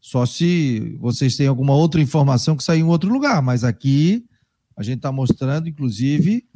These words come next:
o banner que saiu do Avaí Futebol Clube. Tá aqui, ó. Trinta de novembro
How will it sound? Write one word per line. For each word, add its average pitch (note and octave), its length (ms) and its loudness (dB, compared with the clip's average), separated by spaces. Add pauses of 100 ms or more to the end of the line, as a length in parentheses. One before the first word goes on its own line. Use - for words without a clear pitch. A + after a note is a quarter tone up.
(500)
o C3+ 140 -4
banner D#3+ 460 2
que F3 160 -4
saiu D#3+ 280 0
do D#3+ 200 0
Avaí F3 240 0
Futebol A3+ 320 -2
Clube. G3 440 -2 (180)
Tá A#2+ 80 -10
aqui, F3+ 240 -4
ó. F#2+ 120 -2 (640)
Trinta C3+ 380 -2
de D#3+ 100 2
novembro D3 680 2